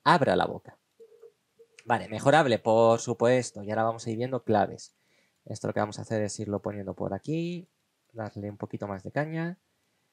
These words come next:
Aquí. Fijaros lo importante que es el modelado con, con topología. ¿Veis? Esto de aquí que se, se me estaba quedando un poco cacafuti.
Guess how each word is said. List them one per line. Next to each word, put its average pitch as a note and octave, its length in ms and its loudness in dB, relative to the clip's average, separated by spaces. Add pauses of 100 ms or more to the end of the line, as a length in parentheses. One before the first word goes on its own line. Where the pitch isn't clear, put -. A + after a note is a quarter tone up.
(160)
Aquí. C#3+ 360 -4 (240)
Fijaros F3 300 2
lo G3+ 60 2
importante F3 400 0
que D#3+ 80 -2
es E3 120 -2
el E3 80 0
modelado C#3+ 520 4
con, E3+ 300 2 (520)
con F#3 260 4
topología. D3+ 920 6 (460)
¿Veis? - 340 2 (280)
Esto B2+ 220 -2
de C3 60 6
aquí C3 160 0
que C3 80 -2
se, A#2+ 180 -4 (100)
se B2 120 -6
me A#2+ 60 -6
estaba C3 200 2
quedando C3 240 2
un B2 40 -8
poco B2 220 4
cacafuti. A#2+ 640 0